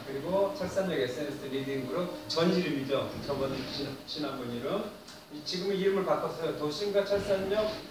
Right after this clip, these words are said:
아, 도심과 칠 호선 철산역 에스엔에스 리딩그룹에서 우리 오경선 대표님처럼 이렇게 똑같이 이런 일을 하고, 그다음에 에스엔에스 헬퍼로, 어, 저의 에스엔에스, 어, 기능이라든지 아니면 도움이 필요한 사람, 그룹을 만들고 싶은 사람,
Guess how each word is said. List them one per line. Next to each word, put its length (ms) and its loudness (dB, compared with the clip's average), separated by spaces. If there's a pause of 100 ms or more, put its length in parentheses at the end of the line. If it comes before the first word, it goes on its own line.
아, 100 0
도심과 460 2
칠 180 0
호선 220 2
철산역 440 2
에스엔에스 460 0
리딩그룹에서 1080 -2 (200)
우리 300 -2
오경선 400 0
대표님처럼 760 0
이렇게 240 -2
똑같이 520 -4
이런 160 0
일을 240 0
하고, 400 4
그다음에 380 2
에스엔에스 440 0
헬퍼로, 580 2 (220)
어, 220 4
저의 400 6
에스엔에스, 420 0 (360)
어, 380 0
기능이라든지 1080 2
아니면 320 0
도움이 300 -2
필요한 260 0
사람, 320 0
그룹을 260 0
만들고 340 0
싶은 280 -8
사람, 340 -2